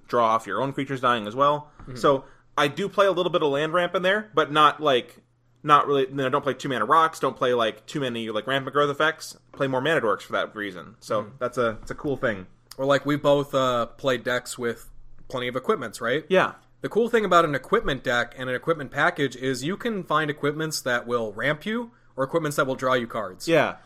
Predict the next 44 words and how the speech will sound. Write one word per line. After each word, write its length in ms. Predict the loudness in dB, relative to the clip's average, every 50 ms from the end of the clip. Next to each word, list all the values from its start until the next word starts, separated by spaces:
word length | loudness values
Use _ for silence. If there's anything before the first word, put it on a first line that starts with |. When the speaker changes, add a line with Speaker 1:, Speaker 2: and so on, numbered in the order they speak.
| _ _ _ _ _ _ _ -8
Speaker 2:
So 180 | -2 0 0
equipment 340 | 0 2 0 0 0 0 -2
tutors 320 | -2 -2 0 0 0 -2
are 60 | -2 -4
just 260 | -4 -6 -8 -8 -14 _ _ -14
super 400 | -6 -2 -2 -2 0 -2 -2 -4
awesome. 420 | -4 -6 -6 -8 -12 -12 -12 -6
Speaker 1:
So 160 | 0 2 4
in 60 | 6
our 80 | 6 6
equipment 400 | 6 6 6 6 6 4 0 2
decks, 320 | 2 2 2 2 -2 -4
I 140 | -2 -2 -2
think 280 | -2 -2 -6 -6 -4 -4
you 180 | -2 0 2 2
and 80 | 2
I, 240 | 2 0 0 -4 -4 -2 2
I, 120 | 2 2
I 20 | 4
don't 120 | 2 0
know 120 | 0 -2 -2
your 180 | -2 -2 -2
list 240 | -2 -2 -4 -4 -6
exactly, 400 | -8 -4 -2 -2 -2 -2 -4 -6
but 120 | -4 -4 -2
we 100 | 0 2
don't 140 | 2 2 2
really 140 | 2 -2 -2
play 320 | -2 0 2 4 4 4
as 100 | 2 2
many 400 | 0 0 0 0 -2 -4 -6 -8 _ _ _ _ _ _ _ _ _ -20 -16 -8
mana 280 | -2 0 0 2 2 2
rocks 440 | 2 4 4 4 4 2 -2 -10 -8
in 80 | -6
those 200 | -4 -4 -6 -6
decks 320 | -4 -4 -4 -4 -4 -8 -14
because 460 | -18 -14 -8 -4 -4 -4 -4 -6 -4
the 180 | -2 0 0 2
idea 400 | 2 0 0 0 2 4 4 4
is 340 | 4 2 0 0 -2 -4 -6
you 100 | -10 -6
play 180 | -2 0 0
your 160 | 0 0 -4 -8
creature 720 | -10 -6 -2 -2 -2 0 0 0 2 2 2 2 0